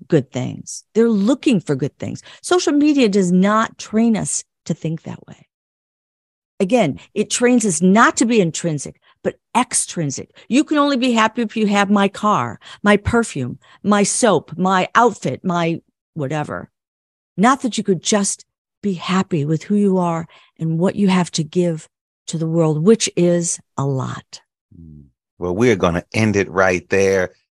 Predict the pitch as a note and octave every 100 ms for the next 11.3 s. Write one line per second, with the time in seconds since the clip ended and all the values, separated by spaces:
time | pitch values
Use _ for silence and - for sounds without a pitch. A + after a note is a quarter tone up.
0 | _ _ G2+ G#2 - F#2+ D#2+ - - A2+
1 | A2 G#2+ G2+ G2+ G#2 - E2+ F#2 F#2+ F#2+
2 | D#2+ F#2+ G2+ G2 F2+ E2+ - - A2 G#2+
3 | - G2+ F#2+ F#2 F#2 _ _ _ E2 F2+
4 | A#2+ A2 F2 D#2+ - - F#2 F2 D#2+ -
5 | D2+ D2+ - F2+ G2+ G#2+ A2 G#2 G2 F#2+
6 | - F#2 G#2 G#2 G2+ F#2+ E2 F2+ E2 E2+
7 | E2 - G2 G#2 G#2 G2+ - - D#2 D#2
8 | D2+ D#2+ F#2 G2+ G2+ - _ _ - G#2+
9 | D3+ D3 B2+ A#2+ G#2 G2+ - G#2+ F#2+ F#2
10 | - F#2 E2+ F#2+ F2+ - F2 - F2 E2
11 | - D#2